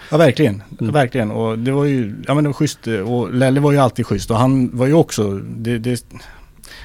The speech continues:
Speaker 1: han jobbar ju på ungefär samma sätt som, som det jag gör. Han, eh, var också sån. Han kunde ställa de tuffa frågorna men också ha en god relation och god ton
Speaker 2: Mm.
Speaker 1: med människor.
Speaker 2: Mm.
Speaker 1: Eh, vilket ju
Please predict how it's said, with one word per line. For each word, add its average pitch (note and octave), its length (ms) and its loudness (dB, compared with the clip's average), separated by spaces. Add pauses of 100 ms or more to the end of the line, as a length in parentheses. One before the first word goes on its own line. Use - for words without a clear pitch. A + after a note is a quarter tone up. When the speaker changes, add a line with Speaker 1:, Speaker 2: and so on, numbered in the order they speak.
Speaker 1:
han B2 160 4
jobbar C3+ 260 4
ju B2+ 80 4
på C3 120 2
ungefär B2 280 4
samma A2 240 -2
sätt A#2 220 -2
som, G#2+ 260 -4
som G#2 180 -4
det A2 80 -2
jag A#2+ 180 0
gör. E2+ 340 -10 (220)
Han, G#2+ 360 -4
eh, G#2 320 -6
var G#2+ 260 -2
också A#2 320 -4
sån. F#2+ 240 -8
Han A2 140 -2
kunde A2+ 220 0
ställa G#2+ 320 -2
de B2+ 120 0
tuffa G#2+ 280 -2
frågorna G#2 420 -4
men G#2 220 -2
också G2 460 -4 (420)
ha A2+ 280 -2
en A2 180 -2
god G#2+ 520 -2
relation A2+ 520 0
och A2+ 80 0
god A#2 260 -4
ton A#2 380 0 (680)
Speaker 2:
Mm. G2+ 160 0
Speaker 1:
med A2 200 4
människor. G#2 580 -8
Speaker 2:
Mm. G2+ 280 -2 (100)
Speaker 1:
Eh, G#2 380 -8
vilket A2 340 -8
ju G#2 360 -6